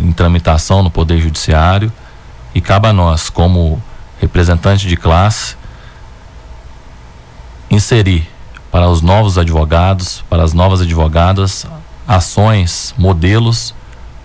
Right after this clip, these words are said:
pra que tais práticas não ocorram. É, não gostaria de entrar no mérito de, de situações, até porque a nossa competência enquanto subseção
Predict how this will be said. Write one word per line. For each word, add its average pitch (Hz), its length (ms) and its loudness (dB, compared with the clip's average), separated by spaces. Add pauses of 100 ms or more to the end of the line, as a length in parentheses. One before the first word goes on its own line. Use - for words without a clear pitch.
(100)
pra 113 100 0
que 123 200 -2
tais 120 340 0
práticas 110 500 0
não 113 120 2
ocorram. 82 440 0 (920)
É, 85 640 2 (680)
não 101 120 2
gostaria 107 380 2
de 120 80 2
entrar 107 200 2
no 104 120 4
mérito 95 520 2
de, 85 240 0
de 87 140 -2
situações, 101 880 0
até 92 240 0
porque 98 800 0 (960)
a 92 100 2
nossa 98 300 2
competência 101 840 0
enquanto 95 520 0
subseção 107 880 0